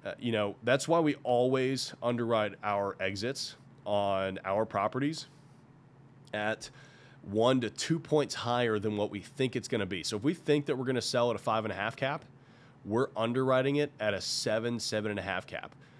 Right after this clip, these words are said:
The hotel that I just told you guys about earlier that we finally secured the construction financing on, I think that we'll sell that at a five and three quarters to six and a quarter cap rate. We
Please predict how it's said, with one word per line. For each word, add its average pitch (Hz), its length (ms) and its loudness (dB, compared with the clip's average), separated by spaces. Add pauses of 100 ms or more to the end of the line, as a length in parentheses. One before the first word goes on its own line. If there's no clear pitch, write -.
(300)
The 117 120 2
hotel 139 580 2 (240)
that 113 120 2
I 117 100 4
just 117 240 -4
told 127 200 0
you 123 60 0
guys 120 200 0
about 110 180 0
earlier 117 320 0
that 101 100 -4
we 104 140 -2
finally 117 400 0
secured 101 320 -4
the 90 60 -6
construction 117 440 -2
financing 143 420 -2
on, 151 240 2 (640)
I 117 100 0
think 151 200 -2
that 123 100 0
we'll 104 120 -2
sell 98 300 -2
that 95 340 0
at 98 340 0
a 95 160 -6 (260)
five 107 260 2
and 101 100 -6
three 104 160 -2
quarters 107 460 -2
to - 80 -8
six - 420 -4
and 95 80 -2
a 87 40 -6
quarter 113 640 -2
cap 113 320 -2
rate. 69 200 -12 (540)
We 131 180 2